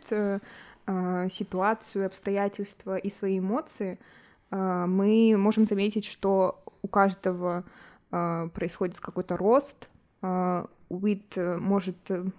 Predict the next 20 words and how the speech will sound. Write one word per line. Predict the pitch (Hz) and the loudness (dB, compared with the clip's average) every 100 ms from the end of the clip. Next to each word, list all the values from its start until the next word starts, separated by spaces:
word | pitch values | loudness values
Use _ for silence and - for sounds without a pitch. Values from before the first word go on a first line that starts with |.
| - - - | -8 -8 0
мириться | 190 214 208 208 | 4 6 6 2
со | 202 208 | -8 -8
своей | - 202 196 | -6 -2 0
дочерью. | 202 311 - 285 269 277 269 - - - - | 2 0 -2 -4 -2 -4 -6 -16 -20 -10 0
Ам, | 196 196 196 190 190 190 190 _ _ _ | 2 4 4 2 2 -2 -6 _ _ _
Саймон | - - 202 202 196 190 185 - - - - - | -6 0 2 4 2 0 -2 -4 -14 -20 -16 -10
всё-таки | 196 202 196 - | -6 -4 -4 -4
признаётся | 196 - 190 196 190 202 233 - - 202 196 - | -4 -2 0 2 2 4 2 -2 -2 0 0 -4
и | - 190 196 196 190 185 - _ _ _ _ _ _ | -8 -4 -2 0 -2 -4 -10 _ _ _ _ _ _
даёт, | 190 196 202 208 202 202 - | -2 0 4 4 4 0 -8
э, | - 190 190 | -2 0 0
своим | - 202 196 | -2 0 0
родным | 190 190 196 190 | 0 0 0 0
возможность | 185 196 190 190 190 | 0 0 0 -4 -4
с | |
ним | 202 | -4
попрощаться. | 190 190 180 - 285 294 - 277 269 - - - _ _ _ | -2 -4 -6 -4 -4 -4 -4 -4 -4 -14 -20 -20 _ _ _
А, | 190 196 190 190 - | -2 2 2 2 0
а | 196 | -2
Клэр, | - 202 226 269 | 0 2 4 4